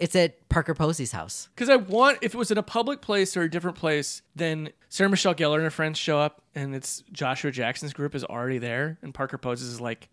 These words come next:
Speaker 2: "Sorry, he called and he made it sound like he was with you guys." And Sarah Michelle goes, "God damn it, no." Like, it's like the party, you know, where, like, the cool kids are on one side and the not cool kids are on the other side, you know?
Speaker 1: <laughs>
Speaker 2: There's just, like, tension. Like, Rebecca Gayheart is just, like,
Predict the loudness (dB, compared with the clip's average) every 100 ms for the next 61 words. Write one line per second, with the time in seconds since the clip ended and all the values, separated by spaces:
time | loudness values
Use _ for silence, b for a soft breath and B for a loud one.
0 | -8 -2 0 0 -4 2 4 4 -2 -6
1 | -6 -6 -6 -4 -6 -6 -8 -8 -6 -6
2 | -8 -10 -10 -10 -14 -16 -18 -16 -16 -16
3 | -14 -10 -10 -8 -10 -8 -10 -10 -16 -14
4 | -6 -2 -2 -4 -8 -2 0 0 -2 -10
5 | _ -12 -8 -8 -4 -4 -6 -12 -10 -2
6 | 2 2 2 0 -2 0 0 0 -2 -4
7 | -6 -16 -14 -14 -8 -6 -6 -6 -6 -8
8 | -8 -10 -6 -4 -4 -8 -14 -16 -12 -4
9 | -4 -4 -12 -12 -10 -10 -8 -8 -6 -6
10 | -4 -6 -6 -6 -8 -10 -16 -12 -12 -8
11 | -8 -8 -8 -8 -8 -8 -10 -12 -18 -16
12 | -12 -6 -4 -4 -6 -6 -6 -4 -4 -6
13 | -10 -10 -8 -8 -10